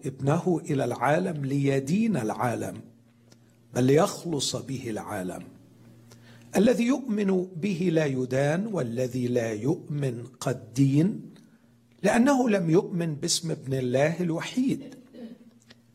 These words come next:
وهذه هي الدينونة، إن النور قد جاء إلى العالم، وأحب الناس الظلمة أكثر من النور، لأن أعمالهم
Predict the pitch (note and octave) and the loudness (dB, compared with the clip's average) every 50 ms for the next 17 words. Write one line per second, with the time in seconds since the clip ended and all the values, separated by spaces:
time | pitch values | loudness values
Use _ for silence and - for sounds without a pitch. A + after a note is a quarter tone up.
0 | _ _ - - D3 G3+ D4 D#4 C#4+ C4+ A#3+ A#3 B3 A3 G#3 E3 D#3+ F3+ F#3+ G3+ | _ _ -2 0 2 2 4 4 2 2 2 2 2 2 0 2 2 2 2 4
1 | G3+ B3 B3+ G3+ - G3+ - - - - - - _ - _ _ _ _ _ _ | 2 0 0 0 -2 -4 -10 -14 -18 -20 -20 -20 _ -20 _ _ _ _ _ _
2 | _ _ _ _ _ - E3+ D#3 D3+ D3+ D3+ D3 D3 D#3 A3 C#4 C4 - - C3+ | _ _ _ _ _ 2 4 4 4 4 2 2 4 2 4 4 4 2 0 -2
3 | B2+ - - - D3+ B2+ - C#3 C#3 C#3 C3+ C#3 C#3 C#3+ C#3+ D3+ D3 C3 B2+ B2 | -4 -4 -4 -4 -4 0 2 4 4 4 4 2 -4 -6 -4 0 0 0 0 0
4 | A2+ G#2+ A#2+ B2+ A#2+ G#2+ G#2 F#2+ G2+ A2 - - _ _ _ _ _ _ _ _ | 0 0 0 0 0 -2 -4 -6 -8 -10 -14 -18 _ _ _ _ _ _ _ _
5 | _ _ _ _ _ _ - - - _ - - - A#2 A#2+ - - - C#3+ C#3 | _ _ _ _ _ _ -20 -20 -20 _ -10 -4 -4 -2 0 0 0 0 -2 -2
6 | - E3 C3+ B2 C3 C3 C3 B2+ A#2+ - - - C3 A2+ A2 A#2 B2+ C3 C3 B2+ | -2 -2 -2 0 0 0 -2 0 -2 -4 -4 -4 -6 -6 0 2 2 2 2 2
7 | A#2+ A#2+ B2 - C3+ A2+ - - - G3 F#3+ - - - G3 G3 E3 D#3+ E3 C3+ | -2 -4 -2 -2 -2 -2 -2 0 0 0 0 0 -2 0 0 0 2 0 0 2
8 | B2 A#2 A2 G#2+ G2 G2 G2 E2+ D#2+ - - - - - - - - - - - | 2 0 -2 -4 -4 -4 -4 -4 -6 -6 -8 -10 -14 -16 -20 -20 -20 -20 -20 -20
9 | - - - - - - - - - - C#3 B2 C3+ D3+ C3+ C3+ B2+ B2 C#3 A#2+ | -20 -20 -20 -20 -20 -20 -20 -18 -2 0 2 4 4 4 4 4 2 2 0 0
10 | A#2+ C3 C3 C3 C3+ C3+ B2+ A#2+ A#2+ A2+ A2 A#2 B2 A2+ | 0 2 2 2 2 2 2 0 -2 -2 -4 -6 -8 -10